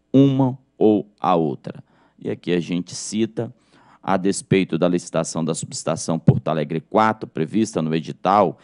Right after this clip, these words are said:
ressalto que se trata de revitalização integral da subestação, com troca dos, todos os, com troca de todos os equipamentos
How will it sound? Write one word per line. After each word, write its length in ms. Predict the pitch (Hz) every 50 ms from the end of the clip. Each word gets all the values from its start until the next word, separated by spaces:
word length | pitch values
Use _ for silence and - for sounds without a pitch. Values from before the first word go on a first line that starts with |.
| - _ _
ressalto 580 | - 82 92 - - - 98 107 120 117 - -
que 100 | - -
se 140 | - 98 87
trata 360 | - - 101 104 101 - 92
de 100 | 78 92
revitalização 1080 | 85 - 107 117 113 104 110 - - 87 92 90 85 85 82 - - - 107 113 113 - - _ _ -
integral 640 | 135 143 151 143 - 110 95 87 92 90 92 95 87
da 120 | 82 85
subestação, 760 | - - 73 73 - - 82 82 - - 95 98 107 107 104 - - - - - - _ _ _
com 320 | - 117 117 104 87 73
troca 520 | - - - 120 123 120 117 117 - 110 92
dos, 340 | 90 87 98 95 - - -
todos 420 | _ _ - - 151 131 127 110
os, 220 | 110 107 - - _ _
com 140 | - 98 90
troca 280 | - 101 110 110 -
de 120 | 101 95 98
todos 320 | - - 120 131 123 113
os 40 | 107
equipamentos 680 | 107 104 - - 90 82 76 82 90 92 92 - -